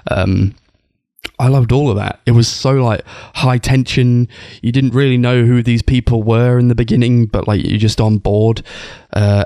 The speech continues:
as it gets going. They're, like, on a plane, and, like, David Harbour's hanging off of the plane.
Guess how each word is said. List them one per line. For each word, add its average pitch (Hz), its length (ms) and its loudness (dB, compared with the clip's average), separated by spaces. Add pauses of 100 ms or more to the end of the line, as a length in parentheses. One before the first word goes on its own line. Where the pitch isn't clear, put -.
as 110 160 0
it 98 80 -2
gets 107 220 -4
going. 110 460 0
They're, 107 140 0
like, 113 220 0
on 110 120 2
a 92 60 -2
plane, 113 680 0 (340)
and, 95 100 -2
like, 95 280 -2
David 107 300 0
Harbour's 104 520 2
hanging 110 360 0
off 107 140 0
of 107 80 0
the - 80 -4
plane. 117 600 0